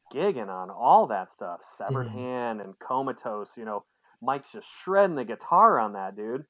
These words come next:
Speaker 1: So I'd go probably up to two thousand six.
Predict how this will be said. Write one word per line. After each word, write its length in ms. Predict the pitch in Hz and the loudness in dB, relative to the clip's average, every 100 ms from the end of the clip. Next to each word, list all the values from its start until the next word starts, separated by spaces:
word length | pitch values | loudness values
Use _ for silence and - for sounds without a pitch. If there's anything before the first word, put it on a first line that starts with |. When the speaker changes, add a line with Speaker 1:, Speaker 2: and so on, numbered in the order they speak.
| _ _ _ _ | _ _ _ _
Speaker 1:
So 260 | - 139 139 | 0 4 6
I'd 260 | 160 214 | 6 4
go 720 | 190 175 170 165 160 156 151 - | 4 8 8 8 6 4 2 -2
probably 1120 | - 131 127 127 123 120 117 113 113 110 113 123 | 2 4 6 2 -4 -4 -2 -2 -2 -2 -4 -2
up 220 | 123 - - | -2 -2 -14
to 340 | 117 110 101 - | -12 -10 -14 -10
two 180 | 175 | -8
thousand 420 | 165 165 160 180 185 | 0 2 2 -2 -10
six. 560 | - 101 117 - - | -8 -8 -10 -16 -20